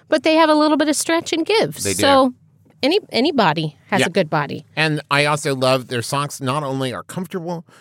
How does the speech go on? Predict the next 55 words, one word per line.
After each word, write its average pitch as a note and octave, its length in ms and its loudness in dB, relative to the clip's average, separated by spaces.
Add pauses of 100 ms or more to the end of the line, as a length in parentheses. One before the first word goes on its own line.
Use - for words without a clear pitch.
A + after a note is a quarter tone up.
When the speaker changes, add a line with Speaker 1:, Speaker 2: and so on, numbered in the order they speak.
(160)
Speaker 2:
they G2+ 80 -6
have F#2 120 -6
some F#2 160 -12
fun F2 280 -10
designs B2 580 -8
on D3 140 -6
there, D3+ 200 -2
and E3+ 160 -8
they G#3 60 -2
have A2 420 -4
features. - 720 -12 (300)
And C3+ 80 0
I D3+ 40 0
know F3+ 100 -2
what D#3+ 100 -4
you're C#3 100 -6
thinking D#3+ 160 -6
about. G2+ 280 -4 (100)
Socks E3 400 -2
with B2 160 -4
features. C3+ 400 -6
Yes, C3+ 260 -2 (200)
you A2 80 -8
got A2+ 120 0
the G#2+ 80 -6
no F#2 200 -2
seam B2+ 420 -2
in A2+ 180 -10
the F#2+ 80 -8
toe, D#3 300 2
so D3+ 140 -6
it's - 80 -12
comfortable F#2 300 -10
in D#2+ 60 -14
your F2+ 80 -16
toe. D#3 300 0 (240)
You F#2+ 80 -12
got G2 240 -4
some F#2 160 -12
support D3 560 -2
in A2 100 -8
the F#2 140 -10
arch. E3 400 2
Ah, C#3 240 -2 (120)
I A2+ 60 -12
love C3 380 2
this F2+ 180 -10
stuff. - 440 -14 (200)
They've C3+ 140 -4
thought E3 180 0
of D3+ 160 -2
every F3+ 320 -2
detail, A2 460 -8
my F2 140 -10
friends. G#2+ 380 -8